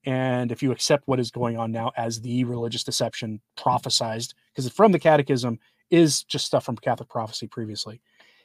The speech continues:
If you, if you fall for that, you might act, or if you, if you made, if you erroneously think what we're going on now is that religious deception prophesized, then you may fall for something far worse later on.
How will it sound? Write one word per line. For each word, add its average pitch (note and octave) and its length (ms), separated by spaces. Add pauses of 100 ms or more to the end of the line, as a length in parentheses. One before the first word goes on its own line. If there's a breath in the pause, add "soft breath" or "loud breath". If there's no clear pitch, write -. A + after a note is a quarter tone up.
(120)
If - 80
you, B2+ 160
if C#3 100
you C3 60
fall E3+ 240
for C3+ 160
that, B2 420 (220)
you C#3+ 140
might C3 300
act, C3 360
or C3 80
if - 100
you, C3 140 (100)
if C3+ 220
you B2 240 (180)
made, C3+ 300
if - 340
you A#2 180
erroneously C#3 600
think B2 280 (300 soft breath)
what C3+ 140
we're C3+ 80
going B2+ 180
on A#2 100
now A#2 240
is A#2 160
that B2 180
religious A2+ 480
deception A#2 440
prophesized, C3+ 720 (420 loud breath)
then C3 220
you C3+ 100
may B2 140
fall B2 180
for A#2+ 100
something A2+ 300
far A#2+ 240
worse A2 260
later G2+ 280
on. - 160